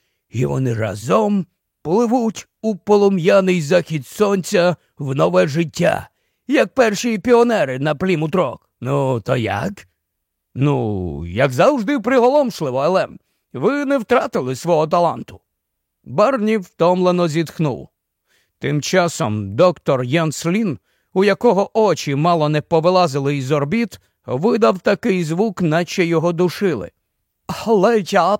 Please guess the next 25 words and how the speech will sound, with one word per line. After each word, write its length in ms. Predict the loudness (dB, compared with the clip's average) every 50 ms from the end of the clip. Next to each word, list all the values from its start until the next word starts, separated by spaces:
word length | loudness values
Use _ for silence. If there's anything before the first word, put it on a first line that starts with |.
| -2 _
перепрошую, 1120 | 0 0 2 2 -2 -2 2 2 2 2 2 0 -2 0 0 0 0 0 -2 -2 -2 -4 _ _ _ _ _
нічого 760 | -2 0 0 2 2 2 2 0 0 -2 -2 0 2 2 2 0
цього 300 | 0 0 2 2 2 2
не 140 | 2 0
було. 460 | 0 0 0 2 0 0 -2 -4 -8 -10 -14 _ _ _
Все, 340 | -20 -12 -10 -6 -4 -4 -4
що 240 | -4 -2 -2 -2 0
було 320 | 0 0 2 2 2 2
записано 840 | 2 0 -4 -4 -4 -4 -4 -4 -4 -2 -2 0 2 2 0 0 -2 _
у 160 | -2 -2 0 0
літописах, 880 | 0 -2 0 2 2 2 2 0 -2 -2 -2 -4 -4 -4 -4 -4 -6
у 80 | -6 -8
сагах, 680 | -6 0 2 2 4 2 2 0 -4 -8 -10 -10 _ _ _ _ _
і 100 | -2 -2
навіть 380 | 0 0 0 0 -2 -4 -4 -4
містер 400 | -4 -4 -4 -4 -2 -2 0 0
Гендріксон 680 | 2 2 2 2 2 2 -2 -4 -4 0 0 0 0 2
не 120 | 0 0
зовсім 380 | 0 0 -2 0 -2 -4 -4 0
правий. 440 | 2 2 2 2 0 0 -2 -6 -12 _ _ _ _
Вважається, 760 | 0 0 0 0 0 -2 0 2 2 2 2 0 -4 -4 -4 -4
що 260 | -4 -4 -4 -2 -2
Вінланд 600 | -4 -4 -4 -2 0 2 2 2 0 -2 -6 -6
відкрив 480 | -6 -6 -4 -4 -2 -2 -2 -2 -2 -8 _ _ _
Лев 340 | -2 0 2 4 4 4 2